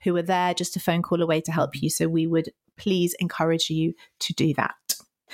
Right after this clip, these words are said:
Also, only a few days after International Women's Day, we have been pretty shocked and scared as women by the abduction and murder of Sarah Everard. Of course, not all men are violent.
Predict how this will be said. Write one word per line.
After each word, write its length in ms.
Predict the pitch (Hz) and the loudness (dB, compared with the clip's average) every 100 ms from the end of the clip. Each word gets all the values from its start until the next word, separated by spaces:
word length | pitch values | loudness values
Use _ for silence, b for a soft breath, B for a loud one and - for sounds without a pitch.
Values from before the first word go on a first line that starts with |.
| B B B B B | B B B B B
Also, 440 | 311 320 - 254 | 0 0 0 0
only 300 | 247 262 269 | 0 0 2
a 60 | 269 | 0
few 420 | 262 - 277 277 | -2 -2 0 0
days 280 | 269 226 220 | 2 0 0
after 280 | - 202 - | -2 -2 -2
International 640 | - 220 220 208 - 214 214 | -2 0 0 -2 0 0 2
Women's 400 | 220 220 214 - | 2 2 0 2
Day, 180 | 180 | 0
we 280 | 175 214 220 | 2 2 2
have 280 | 196 202 - | 2 -2 0
been 340 | 202 202 214 - | 0 2 0 -2
pretty 300 | - 226 202 | 0 2 2
shocked 720 | 196 - - - - - - B B B - | 0 2 2 0 -4 -4 -4 B B B -2
and 220 | 190 190 | 2 2
scared 580 | - 185 156 139 143 - _ | 2 2 2 0 0 -4 _
as 280 | - 175 170 | 0 0 2
women 460 | 156 151 131 160 185 B B B - | 0 2 2 0 -2 B B B -4
by 300 | 190 185 - | 0 0 0
the 160 | 180 185 | -2 0
abduction 560 | 175 175 165 - 165 180 | 0 0 0 0 0 0
and 220 | 170 175 | 2 2
murder 340 | 165 165 160 - | 2 2 0 -2
of 100 | 165 | -2
Sarah 380 | - 165 160 - | 0 2 0 0
Everard. 540 | 151 - 127 113 - B B - | -2 0 2 2 -2 B B -2
Of 180 | 196 | -2
course, 640 | - - 294 294 277 - - - | -4 0 2 2 0 -2 -4 -2
not 220 | 196 185 | -2 0
all 100 | 190 | 2
men 180 | 190 185 | 2 0
are 60 | |
violent. 640 | 185 214 214 214 214 214 | 0 0 2 2 0 -4